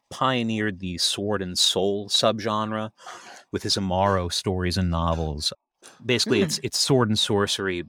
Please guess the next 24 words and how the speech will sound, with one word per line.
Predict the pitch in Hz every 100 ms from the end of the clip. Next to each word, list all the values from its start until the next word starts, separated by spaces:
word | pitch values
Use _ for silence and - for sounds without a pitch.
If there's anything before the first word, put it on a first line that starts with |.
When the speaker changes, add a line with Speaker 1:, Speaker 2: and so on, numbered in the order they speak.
| -
Speaker 1:
but | 92 87 - 95
with, | 90 - -
with | 95 -
black | 98 98 95
characters | - 92 87 87 - 87 82
and | 90 82
with, | 85 82 - - -
uh, | 92
with | 92
African | - 98 87 - 92
characters | - 87 85 - 87 82
from | - 90 85
a, | 82 82 78
the | 82
settings | - 110 98 95 92
and | 90
the |
themes | 80 - 85 85
have | - 87
an | 85
African | 92 90 90 - 98
perspective | 85 - - 85 80 87
as | 82 -
opposed | - - 85 82 -